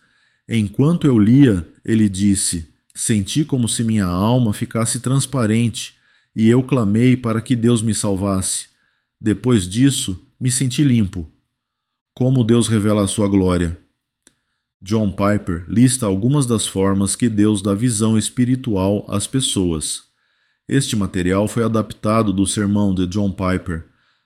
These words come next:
"God's Peculiar Glory, How We Know the Bible Is True." Houston, Texas,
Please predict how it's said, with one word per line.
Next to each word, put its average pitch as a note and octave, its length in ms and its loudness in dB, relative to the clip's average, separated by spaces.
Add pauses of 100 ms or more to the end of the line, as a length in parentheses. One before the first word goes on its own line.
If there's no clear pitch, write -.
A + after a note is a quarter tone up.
(100)
"God's G#2 420 0
Peculiar B2+ 640 0
Glory, F#2 540 0 (360)
How F#2 240 -2
We F2+ 120 0
Know F#2 320 0
the A#2+ 120 0
Bible F2 580 -2
Is A2+ 200 0
True." F2 360 -2 (460)
Houston, G2+ 560 2
Texas, G2 840 -2